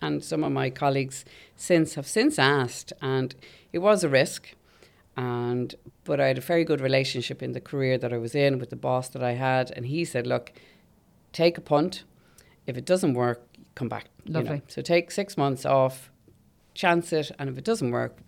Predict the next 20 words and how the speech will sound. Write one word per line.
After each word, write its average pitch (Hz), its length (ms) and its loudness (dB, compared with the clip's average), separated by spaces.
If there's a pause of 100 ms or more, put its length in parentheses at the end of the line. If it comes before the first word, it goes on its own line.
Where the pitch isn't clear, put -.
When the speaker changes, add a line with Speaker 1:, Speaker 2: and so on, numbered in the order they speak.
Speaker 1:
you 123 100 -10
have 117 160 -8
your 113 100 -8
job 113 240 -8
back. - 320 -12 (340)
So 170 340 2 (220)
what 151 160 6
it, - 240 -8
the, 151 160 -6 (280)
the 156 80 -8
biggest 190 360 0
reason 151 300 2
I 123 100 0
did 131 220 -2
it, 120 220 -8
I'd 131 260 -4
cleared 139 320 0
any 135 240 0
kind 127 260 -2
of 120 140 -2